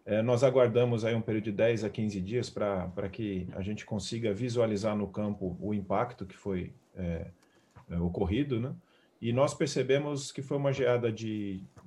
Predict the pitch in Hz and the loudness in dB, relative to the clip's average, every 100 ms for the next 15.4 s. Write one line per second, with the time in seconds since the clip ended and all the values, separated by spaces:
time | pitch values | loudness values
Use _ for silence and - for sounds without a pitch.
0 | 101 101 95 95 98 143 139 113 123 160 | -8 -4 -2 -2 0 2 6 8 8 4
1 | 180 190 _ - 107 120 113 110 101 110 | 0 -4 _ -8 -6 -2 -2 -2 -2 -2
2 | 120 120 107 98 95 110 156 123 - _ | -2 -2 -2 -2 2 2 2 -2 -12 _
3 | - _ - 120 117 147 143 135 135 160 | -20 _ -2 2 2 2 0 4 4 4
4 | 165 156 151 139 - 139 139 135 139 135 | 0 -2 -4 -4 -2 0 2 0 2 0
5 | 123 104 95 117 113 107 107 107 104 107 | 2 0 -2 -4 -4 -6 -6 -6 -6 -6
6 | 101 120 110 135 131 101 104 98 127 143 | -4 -2 0 -2 -2 -4 -2 -4 -2 -2
7 | 107 - _ _ - 104 113 120 - 120 | -2 -6 _ _ -10 -6 -4 -6 -2 0
8 | 120 117 117 113 110 107 135 135 131 117 | 0 2 4 4 2 2 2 4 4 4
9 | 110 123 147 - _ _ _ _ _ - | 4 2 0 -6 _ _ _ _ _ 0
10 | 113 - 151 160 156 123 104 95 - - | 0 4 4 6 6 8 6 4 0 -2
11 | 175 190 156 143 156 160 139 135 139 123 | 0 2 2 0 -2 -2 0 0 0 0
12 | 131 131 113 - 147 156 139 127 123 117 | 0 -2 -8 -6 -4 -2 0 -2 -2 0
13 | 135 135 113 110 120 139 - 131 123 143 | 0 0 -2 0 2 0 -2 0 2 2
14 | 139 123 127 127 - 120 135 165 185 - | 2 -2 0 -2 0 0 4 4 2 0
15 | 113 123 135 - | 0 0 -4 -14